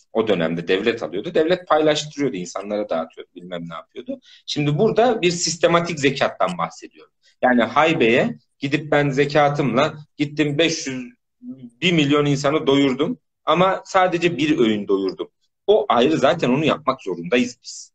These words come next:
O bizim görevimiz zaten. Benim dediğim zekat sistemini bir ekonomik sistem olarak koyabilmek. İşte diyorum ya, e, dünya düzeni dedim ya, aslında İslam'ın ilkelerinden yola çıkarsak Müslümanlar inanılmaz bir dünya düzeni kurabilir.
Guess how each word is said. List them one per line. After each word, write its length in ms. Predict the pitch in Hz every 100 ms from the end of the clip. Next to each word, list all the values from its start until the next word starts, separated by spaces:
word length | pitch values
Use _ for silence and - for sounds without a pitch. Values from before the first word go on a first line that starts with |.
| _ _ -
O 120 | 135
bizim 240 | 113 147
görevimiz 520 | 104 90 87 92 127 -
zaten. 340 | 78 - - _ _ _
Benim 280 | 127 175 170
dediğim 500 | 143 123 175 - - _
zekat 460 | - 123 185 180 -
sistemini 640 | 143 - 127 135 175 226 - _ -
bir 360 | 170 165 170 -
ekonomik 460 | 113 - 131 180 -
sistem 460 | - - - 185
olarak 380 | 156 117 95 -
koyabilmek. 680 | - 87 87 90 165 240 - _ _ _
İşte 240 | - - 117
diyorum 300 | 175 220 139
ya, 220 | 90 78 - _ _ _ -
e, 320 | 107 104 104
dünya 340 | 110 135 175 156
düzeni 300 | 143 156 156
dedim 240 | 165 220
ya, 120 | 92
aslında 540 | - 135 - 160 95 - _ _ _
İslam'ın 720 | 123 - 143 147 190 - - _ _ _ _
ilkelerinden 760 | - 123 - 147 151 160 180 180
yola 240 | 143 131
çıkarsak 480 | 135 - 226 - 95
Müslümanlar 540 | 113 - 131 139 156
inanılmaz 640 | 127 123 131 135 156 143 123
bir 160 | 127
dünya 320 | 120 120 120 110
düzeni 240 | 107 110
kurabilir. 540 | - 101 85 - -